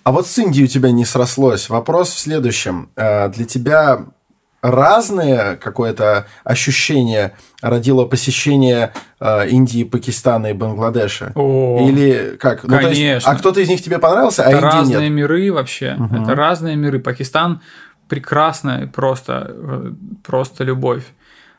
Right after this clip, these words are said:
Speaker 2: А Индия, опять же, любовь-ненависть. Три раза был в Индии, и, и я хочу опять, и, ну, опять, и опять. Туда возвращаться можно бесконечно.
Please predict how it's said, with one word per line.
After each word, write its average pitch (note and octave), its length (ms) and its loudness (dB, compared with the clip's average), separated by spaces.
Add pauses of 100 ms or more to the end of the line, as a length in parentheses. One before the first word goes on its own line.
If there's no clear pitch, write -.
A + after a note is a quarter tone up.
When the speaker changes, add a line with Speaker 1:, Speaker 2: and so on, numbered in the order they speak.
(140)
Speaker 2:
А B2 140 -4
Индия, F3 440 0
опять C3+ 260 -2
же, D3+ 100 -2
любовь-ненависть. C3+ 920 -4
Три D#3+ 200 -2
раза C#3 280 -2
был B2 160 -4
в C3+ 80 -4
Индии, F#3+ 400 0
и, C#3+ 260 -4
и C#3+ 180 -4
я D3 120 2
хочу C3 320 -2
опять, D#3 480 -2
и, C3+ 240 -6
ну, C#3 140 -2
опять, C#3 400 -2
и C#3+ 40 -4
опять. F3+ 280 -4
Туда C3+ 200 -2
возвращаться C#3 480 -6
можно C3+ 220 -4
бесконечно. C#3 680 -6